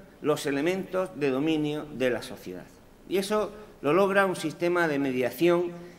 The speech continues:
que se basa en cons-, en la, eh, creación, en la consolidación de un sujeto social y también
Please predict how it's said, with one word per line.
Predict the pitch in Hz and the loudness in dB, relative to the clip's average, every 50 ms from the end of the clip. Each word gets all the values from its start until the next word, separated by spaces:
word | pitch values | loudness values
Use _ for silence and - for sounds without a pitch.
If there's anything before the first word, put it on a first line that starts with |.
| - - - - - - | -20 -20 -20 -20 -4 0
que | - 185 185 190 190 147 - - - | 2 4 4 4 2 -2 -4 -8 -12
se | - - 147 139 | -6 -4 0 2
basa | 160 180 185 - - 190 185 185 170 - - - - - - - | 4 2 2 2 0 -2 -2 -2 -2 -6 -10 -14 -18 -18 -10 -4
en | 123 143 139 139 - - - 139 | -2 -2 -2 -2 -6 -10 -8 -2
cons-, | 147 139 139 135 - - 139 | 0 0 0 0 -2 -6 -6
en | 123 135 135 131 | -2 0 2 4
la, | 127 127 - - - - - | 4 4 2 0 -4 -8 -6
eh, | 101 123 120 117 117 - | -2 0 0 0 0 -2
creación, | - 123 113 117 - - 170 190 196 190 190 | -4 -4 -4 -4 -2 0 2 2 2 2 2
en | 175 160 | 2 2
la | 143 131 113 | 0 0 -2
consolidación | 120 127 117 - 123 120 117 113 113 113 - 156 160 170 170 175 156 | -4 -8 -8 -8 -8 -6 -4 -6 -6 -4 -2 0 0 2 2 0 0
de | 135 | 0
un | 135 123 113 | -2 -2 -4
sujeto | - - - 110 104 - - 202 226 220 - 175 | -6 -6 -8 -8 -6 -2 0 0 0 0 -2 -6
social | - 170 156 156 160 156 151 151 160 151 - - - - - - - | -6 -8 -6 -2 2 2 4 2 2 -2 -6 -14 -18 -18 -20 -16 -14
y | - | -8
también | 117 127 127 131 139 151 156 156 156 - - - | -4 -2 -2 0 2 2 2 2 0 -2 -6 -12